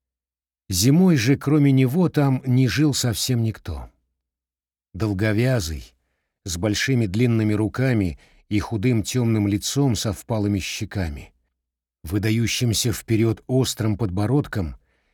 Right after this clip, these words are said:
и так глубоко засевшими в глазницах мелкими глазами, что никому не удавалось в них заглянуть. Он пару раз в неделю объезжал на мопеде окрестные деревни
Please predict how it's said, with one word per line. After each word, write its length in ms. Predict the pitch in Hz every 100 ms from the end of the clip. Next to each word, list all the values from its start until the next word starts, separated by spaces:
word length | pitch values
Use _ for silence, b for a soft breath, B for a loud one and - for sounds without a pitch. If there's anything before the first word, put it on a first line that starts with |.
| _ -
и 140 | 98
так 240 | 151 139
глубоко 440 | 95 117 113 - 123
засевшими 640 | 113 - 139 123 - 107
в 80 | 92
глазницах 680 | 95 107 98 123 - 110 -
мелкими 460 | 110 123 - 104 95
глазами, 640 | 95 104 131 147 110 - - _ _ _ _
что 260 | - 113
никому 540 | 110 131 147 160 170 160
не 100 | 117
удавалось 640 | 117 107 113 123 110 87
в 80 | 101
них 200 | 113 85
заглянуть. 680 | 107 104 131 127 85 - _ _ _ _ _ _ _ _ -
Он 220 | 104 104
пару 280 | 120 107 107
раз 260 | 110 101
в 60 | 101
неделю 540 | 107 95 117 110 92 b b b b
объезжал 680 | 101 90 107 80 98 127 104
на 120 | 104
мопеде 520 | 104 98 135 120 104
окрестные 540 | 95 117 113 - 113 98
деревни 600 | 113 131 117 92 69